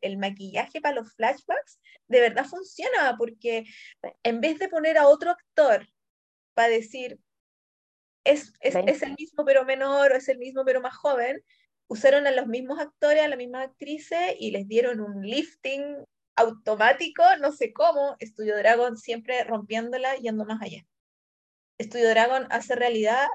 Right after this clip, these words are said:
Speaker 1: lo que todos nos queremos.
Speaker 2: El sueño
Speaker 1: La,
Speaker 2: de todos.
Speaker 1: la inmortalidad,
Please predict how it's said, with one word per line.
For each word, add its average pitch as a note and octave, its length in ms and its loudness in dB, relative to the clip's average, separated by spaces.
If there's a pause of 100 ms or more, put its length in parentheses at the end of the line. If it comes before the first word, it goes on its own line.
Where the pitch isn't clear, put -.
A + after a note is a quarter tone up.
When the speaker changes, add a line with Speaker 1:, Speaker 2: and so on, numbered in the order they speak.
(100)
Speaker 1:
lo A3+ 120 -6
que G#3+ 80 -8
todos A#3 240 -4
nos A#3 80 -12
queremos. - 480 -12 (640)
Speaker 2:
El A3+ 220 0
sueño A#3 240 2
Speaker 1:
La, G3+ 80 -2
Speaker 2:
de G3+ 160 -2
todos. A3 320 -4
Speaker 1:
la B3 80 -4
inmortalidad, B3 640 -4